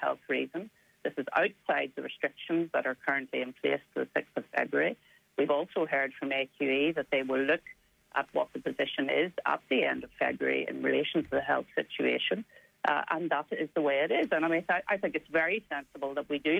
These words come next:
look at what the position is on the sixth of February in relation to public health, and then if there is a need to deal with that issue, I'm sure that the private company that runs these tests will take that decision.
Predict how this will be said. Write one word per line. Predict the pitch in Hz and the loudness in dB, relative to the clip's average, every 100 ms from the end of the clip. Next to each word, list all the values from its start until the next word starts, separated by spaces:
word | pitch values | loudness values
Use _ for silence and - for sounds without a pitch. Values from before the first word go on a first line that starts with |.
| 220 | 2
look | 147 _ _ _ _ | -2 _ _ _ _
at | 143 - | -4 -2
what | 139 139 | -4 -4
the | 151 | -6
position | 143 143 139 147 139 | -4 -4 -4 -4 -2
is | 135 131 | -2 0
on | 143 135 | 0 0
the | - | -2
sixth | 147 - | -4 -4
of | 143 - | -8 -2
February | 143 143 151 | 0 2 2
in | 139 131 | 2 0
relation | 135 135 - 143 | 0 0 0 -4
to | - | -2
public | 143 139 - | -2 -2 -2
health, | - 139 139 - - _ - | 0 0 0 -8 -20 _ 0
and | 147 | 2
then | 143 139 | 2 0
if | 139 | 0
there | - 180 | 2 2
is | 190 | 2
a | 151 | 2
need | 147 147 143 _ _ - | 2 0 -2 _ _ -4
to | |
deal | 135 147 143 | 0 2 2
with | 139 | 2
that | 135 139 | 0 2
issue, | 143 - 147 | -2 0 -2
I'm | 135 - | -2 0
sure | 156 147 156 - _ - | 2 2 0 -4 _ -14
that | - | -12
the | |
private | - 139 139 135 | -2 -2 -2 -6
company | 143 143 - 135 | -6 -6 -6 -4
that | 131 - | -4 0
runs | 170 208 208 | 0 0 -6
these | - 120 _ | -10 -12 _
tests | 143 135 - | -2 -2 -4
will | 156 | -6
take | 143 165 - | -4 -4 -2
that | 170 | -4
decision. | - 196 269 285 | -4 -4 -2 -4